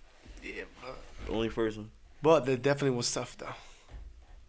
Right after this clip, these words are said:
Speaker 2: But yo, so who you taking in this rap beef, Big Sean or Kendrick?
Speaker 1: I mean, to me, Big Sean, only because he's a little more witty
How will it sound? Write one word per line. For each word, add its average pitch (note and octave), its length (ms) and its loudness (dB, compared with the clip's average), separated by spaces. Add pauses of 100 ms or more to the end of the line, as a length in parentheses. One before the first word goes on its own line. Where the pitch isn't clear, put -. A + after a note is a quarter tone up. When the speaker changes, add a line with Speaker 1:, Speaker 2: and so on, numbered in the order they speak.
(680)
Speaker 2:
But G2 220 2
yo, G#2+ 280 4
so G#2+ 160 2
who A2 60 6
you A2+ 120 6
taking A2 320 4
in G#2+ 60 6
this G2+ 140 2
rap G2+ 220 4
beef, F2 240 -4
Big F#2+ 160 0
Sean G2 280 0
or - 40 -4
Kendrick? - 520 -4 (1800)
Speaker 1:
I E3+ 40 8
mean, G3 220 10
to F3+ 120 4
me, A3 380 6 (1300)
Big C#3 160 2
Sean, G#3+ 280 4 (500)
only G3+ 400 12
because E3 560 10
he's D3 300 4 (420)
a C3 80 8
little D#3 240 12
more D3+ 260 10
witty C#3 460 8